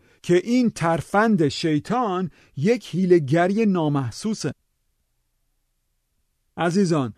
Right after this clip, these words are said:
شیطان مرگبارترین کار خودش رو جایی انجام می‌ده که بتونه حقیقت رو تحریف و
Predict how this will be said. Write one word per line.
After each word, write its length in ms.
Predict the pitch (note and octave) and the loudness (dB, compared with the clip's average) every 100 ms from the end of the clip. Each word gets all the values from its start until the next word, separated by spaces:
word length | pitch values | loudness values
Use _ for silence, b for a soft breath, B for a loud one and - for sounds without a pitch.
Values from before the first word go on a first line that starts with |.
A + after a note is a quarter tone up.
| _ - | _ -14
شیطان 840 | - E3 D#3+ - F#3+ A3+ A#3+ A3+ - | -6 -4 -4 -6 -4 0 0 0 -2
مرگبارترین 1120 | D3 E3 E3+ F3 F3 C3 E3 E3 - E3+ F3 D#3+ | 0 0 0 0 -2 2 2 2 0 -4 -2 -4
کار 380 | - A3 B3+ | 0 2 2
خودش 460 | G3 G#3+ A3 A3 - | 2 2 2 0 -2
رو 180 | C3+ A2+ _ A#2 | -6 -6 _ -6
جایی 460 | A#2+ F#3+ B3 B3 | 2 4 4 2
انجام 480 | F3+ D#3+ C3+ D3+ D3 | -2 -2 -2 -2 -2
می‌ده 220 | C#3+ F3+ | -2 -4
که 140 | F#3 F#3+ | -4 -4
بتونه 580 | C#3+ G3 F3 F3 E3+ b b b | -2 -2 -4 -6 -6 b b b
حقیقت 640 | D3 C#3+ D#3 C#3 F3+ G3 | -6 -4 -4 -2 -2 -2
رو 120 | F3+ | -6
تحریف 720 | F3 - C3+ C3 D3+ F#3+ - | -6 -8 -6 -6 -6 -8 -6
و 200 | E3 D#3+ | -6 -6